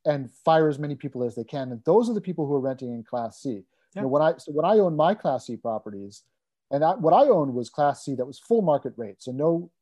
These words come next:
Speaker 1: no
Speaker 2: Hmm.
Speaker 1: subsidies at all, right?
Speaker 2: Okay.
Speaker 1: And so I knew the, the profiles of the, of the people who worked there.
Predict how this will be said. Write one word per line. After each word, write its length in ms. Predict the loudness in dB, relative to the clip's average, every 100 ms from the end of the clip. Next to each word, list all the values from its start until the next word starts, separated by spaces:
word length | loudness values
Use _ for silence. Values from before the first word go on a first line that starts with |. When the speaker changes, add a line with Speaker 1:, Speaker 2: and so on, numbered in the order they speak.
| -6
Speaker 1:
no 300 | 0 0 -2 -8 _ _ _ _
Speaker 2:
Hmm. 40 | -2
Speaker 1:
subsidies 400 | 0 -2 -2 -4
at 60 |
all, 200 | -8 -10 _ -12
right? 180 | -10 -10 _ _ _ _ _ _ _ _ _
Speaker 2:
Okay. 240 | _ -18 -18 _ _ _ _ _
Speaker 1:
And 160 | -6 0
so 120 | 2
I 120 | 2
knew 300 | 2 0 -2
the, 140 | -4 -2
the 140 | -2
profiles 640 | 0 0 2 2 2 0 -4
of 120 | -6
the, 160 | -4 -4
of 80 | -8
the 80 | -12
people 260 | -12 -12 -10
who 140 | -10
worked 300 | -4 -2 -2
there. 400 | -6 -4 -6 -10